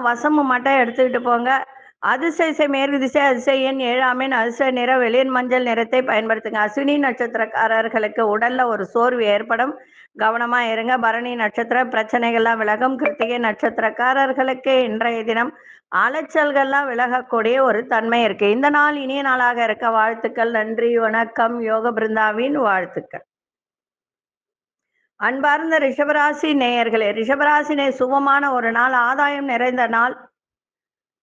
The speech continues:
குடும்பத்தில் கொஞ்சம் சந்தோஷம் இன்னைக்கு ஏற்படும். எந்த வேலையும் சாதாரணமாக முடிக்கக்கூடிய ஒரு தன்மை உங்களுக்கு மனதில் ஏற்படும்.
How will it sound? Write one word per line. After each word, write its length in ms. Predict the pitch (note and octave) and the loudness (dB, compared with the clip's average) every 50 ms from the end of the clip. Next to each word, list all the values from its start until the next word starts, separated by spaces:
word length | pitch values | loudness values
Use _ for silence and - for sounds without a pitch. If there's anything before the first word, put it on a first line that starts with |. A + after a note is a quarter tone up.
| _ _ _ _ _ _ _ _ | _ _ _ _ _ _ _ _
குடும்பத்தில் 640 | - - C#4 D4+ D#4+ D#4+ D#4 D#4 - - D4 C#4+ C#4 | -8 -2 0 0 2 2 0 -2 -2 -2 -2 -2 0
கொஞ்சம் 240 | C#4+ C4 B3 A#3+ | 0 -2 -2 -2
சந்தோஷம் 680 | A#3+ - A#3+ A3+ B3 C4+ C4+ D4+ D4 D4 C#4 C#4+ C#4+ C#4 | -2 -2 -2 -2 -2 0 2 2 2 2 2 0 0 0
இன்னைக்கு 280 | C4 B3 A#3+ A3 A#3 | -2 -4 -4 -4 -2
ஏற்படும். 680 | A3+ A#3 B3 C4 C4+ B3+ C4+ A#3+ G#3+ A#3+ C4 C#4 - - - | -2 0 0 0 0 -2 -2 -2 -2 0 -2 -4 -6 -10 -14
எந்த 580 | - - F#3 A3 B3 C#4 D#4 D#4+ D#4 E4+ E4 | -8 -4 0 0 2 2 0 2 2 2 2
வேலையும் 420 | D4+ D4 C#4+ D4 D4+ D4+ D4+ D4+ C#4+ | 2 0 0 0 -2 -4 -4 -6 -4
சாதாரணமாக 920 | D4 C#4 A#3+ A#3+ C4 C#4 C4+ C#4 C#4 C#4 C#4+ C#4 C4+ C4 C4+ C4+ C4 D4 | 0 0 2 2 2 2 2 0 0 0 -2 0 0 2 2 2 2 0
முடிக்கக்கூடிய 640 | C#4+ C4+ B3 B3 C4 C4 C#4+ C4+ C4+ C#4 B3+ C4 B3+ | 0 0 -2 -4 -2 -2 -2 -2 0 0 0 2 2
ஒரு 220 | A#3+ A#3 A3+ G#3+ A3+ | 2 0 -2 -4 -2
தன்மை 400 | - A3+ A#3 C4 C4+ C#4+ C#4 C4 | 0 0 0 2 0 0 -2 -2
உங்களுக்கு 420 | B3 A#3 A3 A3+ A3+ A3 - A#3 | -2 -2 0 0 -2 -2 -2 -2
மனதில் 420 | A3 A3 G#3+ A3+ B3+ B3+ C4+ B3+ | -2 0 0 0 0 -2 -2 0
ஏற்படும். 580 | A3+ A3 A3 A3 A3+ - A#3 A#3+ B3+ C#4 - _ | 2 2 2 0 0 0 -2 -2 -2 -4 -8 _